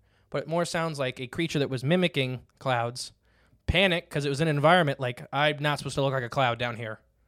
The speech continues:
Speaker 2: Right.
Speaker 1: Got somewhere and changed to match the environment. Uh, we see that with cuttlefish and
Speaker 2: Ah.
Speaker 1: stuff like that.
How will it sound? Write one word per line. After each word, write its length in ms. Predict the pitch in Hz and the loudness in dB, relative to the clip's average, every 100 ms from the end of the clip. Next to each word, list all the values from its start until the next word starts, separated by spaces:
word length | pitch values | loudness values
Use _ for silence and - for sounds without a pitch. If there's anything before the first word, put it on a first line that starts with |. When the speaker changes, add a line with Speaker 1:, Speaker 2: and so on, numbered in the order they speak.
| _ _ _ _ _ | _ _ _ _ _
Speaker 2:
Right. 960 | 202 240 226 220 196 226 233 226 202 156 | 2 2 2 0 -2 -2 0 -2 -2 0
Speaker 1:
Got 240 | 147 175 185 | 6 8 8
somewhere 440 | - 170 156 143 | 4 4 4 0
and 120 | 139 131 | -2 -4
changed 480 | 175 170 151 - | -4 -2 -4 -8
to 60 | 135 | -8
match 280 | 139 131 - | -6 -6 -6
the 60 | |
environment. 560 | 127 120 127 123 117 127 _ _ _ _ | -8 0 0 0 -4 -12 _ _ _ _
Uh, 120 | 135 147 | 0 0
we 100 | 160 | 0
see 140 | 160 | -2
that 80 | 143 | -2
with 120 | 123 | 0
cuttlefish 520 | - 139 131 156 127 | 0 2 0 -2 -2
and 80 | - | -6
Speaker 2:
Ah. 20 | |
Speaker 1:
stuff 240 | - 123 - | -4 -4 -4
like 180 | 120 113 | -6 -4
that. 260 | 113 120 | -6 -6